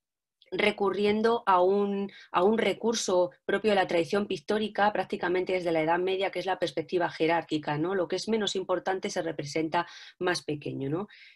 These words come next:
Él, eh, y él, bueno, pues, eh, en sus cartas,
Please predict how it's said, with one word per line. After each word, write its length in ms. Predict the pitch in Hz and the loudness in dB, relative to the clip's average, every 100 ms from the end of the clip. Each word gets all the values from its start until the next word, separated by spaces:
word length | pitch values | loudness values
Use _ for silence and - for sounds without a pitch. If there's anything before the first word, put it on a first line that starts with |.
| - | -4
Él, 260 | 196 214 220 | 0 2 2
eh, 640 | 175 156 143 143 - 151 - | 2 2 0 -4 -6 -10 -10
y 160 | - 175 | 0 0
él, 100 | 180 | 0
bueno, 220 | 156 - | -4 -6
pues, 240 | 147 - | -8 -6
eh, 240 | - 147 - | -4 -4 -2
en 140 | 160 | -2
sus 200 | - 160 | -2 -2
cartas, 600 | - 214 208 202 226 - | 4 4 4 2 2 -2